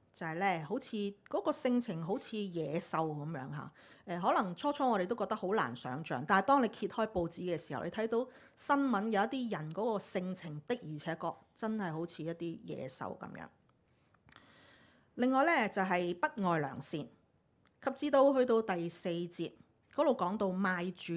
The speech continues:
賣友、任意妄為，而最後嘅結果就係去到第四節嘅尾，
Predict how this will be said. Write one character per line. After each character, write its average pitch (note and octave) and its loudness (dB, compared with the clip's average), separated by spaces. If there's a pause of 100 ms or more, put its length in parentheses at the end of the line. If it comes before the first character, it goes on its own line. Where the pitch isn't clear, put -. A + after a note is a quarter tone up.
賣 F3 0
友、 C#3 -2 (500)
任 D#3+ -2
意 D#3+ -8 (100)
妄 C#3+ -8
為， D#3+ -6 (640)
而 G3+ -4
最 B3 -2
後 A3+ 0
嘅 G3 -6
結 G3+ -8 (100)
果 - -2 (260)
就 - -8
係 D#3 -4
去 D#3+ -4
到 D3+ -4
第 C#3 -8
四 - -10
節 C3+ -10
嘅 C3+ -6
尾， G2+ -10